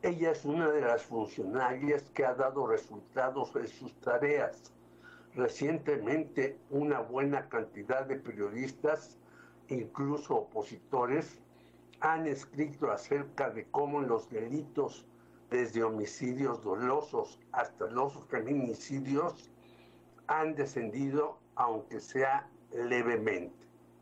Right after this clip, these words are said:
Todo ello por Rosa Isela. Además, el apoyo y ampliación a los más desprotegidos es un proyecto que no dará resultados inmediatos, pero a la larga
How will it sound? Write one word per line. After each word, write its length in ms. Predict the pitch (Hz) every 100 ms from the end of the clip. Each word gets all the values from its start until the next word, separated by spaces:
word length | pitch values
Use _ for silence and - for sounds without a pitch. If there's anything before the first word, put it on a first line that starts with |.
| - _ _
Todo 400 | 151 147 120 117
ello 340 | 131 120 156 -
por 200 | 110 98
Rosa 300 | 92 - -
Isela. 520 | - 120 104 - - - - -
Además, 840 | 113 113 107 120 - - - - - - - - -
el 200 | 135 120
apoyo 640 | - - 139 156 170 170 117
y 100 | 107
ampliación 760 | 98 87 104 92 - 131 151 139
a 100 | 110
los 220 | 101 98
más 360 | 113 160 165
desprotegidos 1120 | 147 104 - 101 - 101 135 127 147 170 - - - - - - -
es 220 | 143 -
un 180 | 156 165
proyecto 840 | 135 113 104 113 143 151 - 110 -
que 100 | 117
no 300 | 104 131 135
dará 460 | 123 117 131 139 - - - - -
resultados 920 | 127 113 120 104 - 139 139 139 -
inmediatos, 1000 | 117 104 92 98 117 - - 180 180 - - - - - - -
pero 240 | 120 110
a 80 | 110
la 140 | 104
larga 640 | 104 113 139 135 143 -